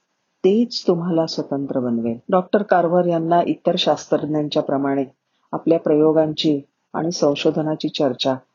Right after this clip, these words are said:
इतर शास्त्रज्ञांशी आणि इतर संशोधन केंद्राची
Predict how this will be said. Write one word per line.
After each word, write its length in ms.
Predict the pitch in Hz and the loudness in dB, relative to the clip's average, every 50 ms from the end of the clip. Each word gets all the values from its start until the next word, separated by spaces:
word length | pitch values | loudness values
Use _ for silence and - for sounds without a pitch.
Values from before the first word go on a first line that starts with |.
| _ _ _ _ _ - | _ _ _ _ _ -6
इतर 280 | - 165 - - 196 190 | -6 -4 0 0 0 2
शास्त्रज्ञांशी 1040 | - - 170 147 - - - 165 156 147 160 156 156 156 160 - - 160 156 - - - - - | 2 2 0 0 -2 -2 0 0 0 2 0 -2 -2 -2 -2 -2 -2 0 -2 -2 -4 -8 -8 -6
आणि 140 | - 160 | -6 -4
इतर 360 | 165 - 151 - - - 185 196 | -4 -4 -4 -2 0 0 0 0
संशोधन 520 | - - 151 147 - - 156 151 160 156 156 - | 0 -2 -2 0 0 0 0 0 0 -2 -2 -2
केंद्राची 560 | 160 143 143 147 143 143 139 - - 147 | -2 -2 -2 -2 -2 -2 -2 -2 -4 -4